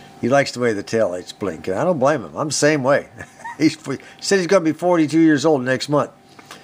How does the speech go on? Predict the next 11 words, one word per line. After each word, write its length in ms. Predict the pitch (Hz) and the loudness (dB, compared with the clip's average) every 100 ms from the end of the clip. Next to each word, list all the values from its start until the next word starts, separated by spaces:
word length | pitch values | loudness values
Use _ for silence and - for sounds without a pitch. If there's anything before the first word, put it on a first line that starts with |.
| - - | -20 -12
And 100 | 107 | -6
he's 160 | 107 110 | -2 0
always 240 | 123 120 | 0 0
liked 220 | 120 120 120 | 0 0 -2
those 180 | 113 | -2
older 280 | 113 120 110 | 0 0 -2
cars. 400 | - 127 95 87 | 0 2 0 -4
Well, 100 | 101 | -8
good 240 | 98 120 101 | -4 -4 -4
for 100 | 107 | -4
him. 240 | 98 | -4